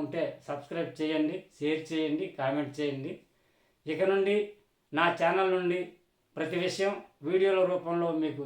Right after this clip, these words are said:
చేరుకోవడం జరుగుతుంది. స్వస్తి. ఓం దుర్గాకాయ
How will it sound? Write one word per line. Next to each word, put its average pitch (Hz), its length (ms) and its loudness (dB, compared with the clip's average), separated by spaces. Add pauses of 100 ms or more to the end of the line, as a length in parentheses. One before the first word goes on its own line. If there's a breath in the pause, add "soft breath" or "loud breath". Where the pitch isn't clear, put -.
(100)
చేరుకోవడం 156 540 0
జరుగుతుంది. 151 480 -2 (460 soft breath)
స్వస్తి. 135 400 -6 (560)
ఓం 175 280 2 (680)
దుర్గాకాయ 165 640 2